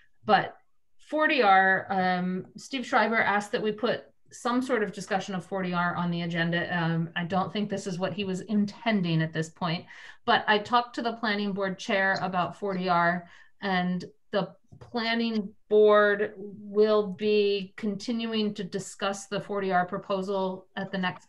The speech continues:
couple of meetings, was what, um, Chair Jemsek indicated to me. He seemed to want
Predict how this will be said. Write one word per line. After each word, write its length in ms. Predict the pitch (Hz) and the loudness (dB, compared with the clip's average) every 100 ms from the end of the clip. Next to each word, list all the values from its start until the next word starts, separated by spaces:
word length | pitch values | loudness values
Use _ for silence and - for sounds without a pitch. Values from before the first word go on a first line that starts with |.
| - | -8
couple 240 | 214 214 | -4 -2
of 140 | 196 185 | -4 -4
meetings, 480 | 190 185 185 180 180 | -4 -4 -4 -6 -6
was 220 | 175 170 | -8 -2
what, 340 | 185 180 - _ - _ _ | 0 0 -2 _ -20 _ _
um, 680 | - 180 175 175 180 196 202 - | -4 -2 -2 -2 -4 -6 -10 -2
Chair 160 | 202 | -2
Jemsek 520 | 180 180 185 185 156 - _ _ _ - | 0 -2 -2 -4 -6 -10 _ _ _ -4
indicated 640 | 214 208 214 190 180 170 | -2 0 0 -2 -4 -6
to 120 | 208 | -4
me. 540 | 185 180 175 175 175 - _ _ | -2 -2 -2 -2 -6 -12 _ _
He 220 | 240 214 | -4 -2
seemed 600 | 208 - 233 233 220 - | -4 -4 -2 -2 -4 -8
to 260 | - 247 220 | -6 -4 -4
want 580 | 190 196 208 220 - | -6 -4 -2 -2 -6